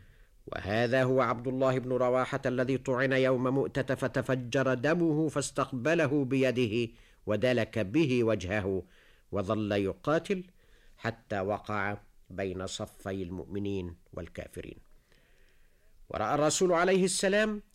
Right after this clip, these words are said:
فيما يرى النائم قبل أن يصله خبر المعركة، رأى زيدا وجعفر وعبد الله بن رواحة قد رفعوا له في الجنة على سرر من ذهب، فطوبى للشهداء والصديقين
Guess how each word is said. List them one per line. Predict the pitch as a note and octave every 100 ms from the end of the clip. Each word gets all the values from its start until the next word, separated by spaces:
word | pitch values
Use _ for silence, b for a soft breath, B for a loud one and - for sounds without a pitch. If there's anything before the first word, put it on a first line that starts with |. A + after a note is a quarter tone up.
| -
فيما | A#2 A#2+ B2
يرى | C3 B2+
النائم | C3+ C#3+ D3+ E3 G3 - - - - - -
قبل | F#2 G2+
أن | F2+ A2+
يصله | A#2+ - B2+ A#2+ B2+
خبر | A2 B2 B2 B2
المعركة، | A#2+ A#2 C3 D3+ F3+ F3 b b b b b b b b -
رأى | F#2+ B2
زيدا | B2 D3 D3 D3+
وجعفر | D3+ D3 C#3+ C#3+ D3+
وعبد | C#3+ D3 D3+
الله | D3 D#3
بن | D3+ D3+
رواحة | D3 D3+ D3+ D3+
قد | D3 C#3+
رفعوا | D#3+ D#3+ D3 D#3+
له | D#3+ F3+ D#3+
في | D3+
الجنة | C#3+ D3 D3 C#3 C3+
على | C3+ A#2+ B2 A#2
سرر | - - G3 D#3+ A#2
من | A2 G#2 F#2+
ذهب، | D#2+ D#2 - _ _ - _ b b b b b b
فطوبى | - F#2 B2 A#2+ G2+ G#2+
للشهداء | G2+ - - F#2+ F#2+ A#2 B2 E2+
والصديقين | G#2+ G2+ - F2+ F#2 G2 - G2 F2+